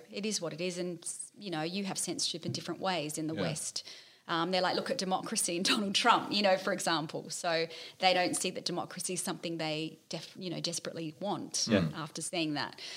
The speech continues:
Speaker 1: Um, so, yeah, I tried to kind of paint that picture in the book and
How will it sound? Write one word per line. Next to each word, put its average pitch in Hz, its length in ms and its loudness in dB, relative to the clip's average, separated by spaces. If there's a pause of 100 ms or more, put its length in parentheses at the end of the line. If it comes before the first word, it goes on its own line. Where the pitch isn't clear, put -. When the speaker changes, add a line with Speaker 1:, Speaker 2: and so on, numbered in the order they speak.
(320)
Speaker 1:
Um, 254 260 8
so, 302 160 8
yeah, 311 300 8
I 247 100 10
tried 302 360 6
to 302 100 4
kind 269 260 8
of 202 140 -2
paint 202 340 0
that - 200 -2
picture - 300 -2
in 185 160 0
the 175 60 -2
book 175 300 -6
and 165 160 0